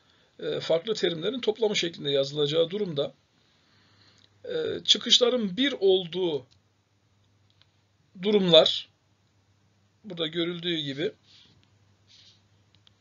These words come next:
birinci, dördüncü, beşinci ve yedinci, bir numaralı, dört numaralı, beş numaralı ve yedi numaralı kombinasyon, bu örnek için,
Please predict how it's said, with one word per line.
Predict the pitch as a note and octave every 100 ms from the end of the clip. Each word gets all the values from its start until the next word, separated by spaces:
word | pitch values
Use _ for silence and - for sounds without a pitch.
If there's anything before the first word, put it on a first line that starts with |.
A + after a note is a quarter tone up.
| _ _ _ _ _ - _ _ _ _ _ _ _ -
birinci, | A3 G#3+ G3+ E3 F3+ - _ _ _ _ E3+
dördüncü, | F3 F#3+ G3 G3+ E3 E3+ G3 F3+
beşinci | E3+ F#3 E3+ D3+ F#3
ve | G#3+ F3+ F3 G#3+ - _ _ _
yedinci, | - E3+ F3+ F3+ D3+ E3 - -
bir | F3 E3+
numaralı, | E3+ D#3 C#3+ D3+
dört | E3+ F#3
numaralı, | F3 D3+ D3+
beş | E3+ F3+
numaralı | F#3 F3 E3
ve |
yedi | D#3 F#3+
numaralı | F#3+ E3+ D#3+ D3+
kombinasyon, | F#3+ G3 F#3+ F#3 D#3+ C#3+ D#3
bu | F#3+
örnek | D#3+ C3+ B2+
için, | - -